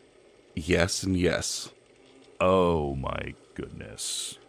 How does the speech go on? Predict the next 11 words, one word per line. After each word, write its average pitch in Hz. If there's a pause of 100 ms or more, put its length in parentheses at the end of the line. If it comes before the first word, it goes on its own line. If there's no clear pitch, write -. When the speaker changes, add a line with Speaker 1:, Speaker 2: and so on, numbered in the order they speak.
(720)
Speaker 1:
The 98
type 120
of 120
governments 107
that 92
they 87
had 95
during 98
this 98
time 98 (300)
had 78